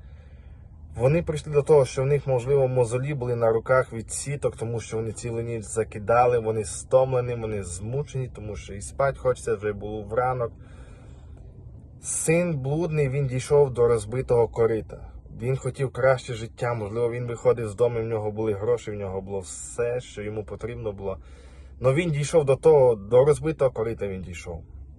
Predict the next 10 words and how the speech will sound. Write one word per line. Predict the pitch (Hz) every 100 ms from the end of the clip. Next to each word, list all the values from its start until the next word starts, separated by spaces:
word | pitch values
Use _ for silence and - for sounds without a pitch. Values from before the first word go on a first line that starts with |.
| - - -
Ми | 127
далі | 143 202 151
читаємо | - 135 131 113
цю | 110
історію, | 101 - 117 113 107
учні, | - 123 - 120 110
вони | 101 101 98 87
припливають | 101 85 107 117 113
до | 101
берега, | 107 127 131 117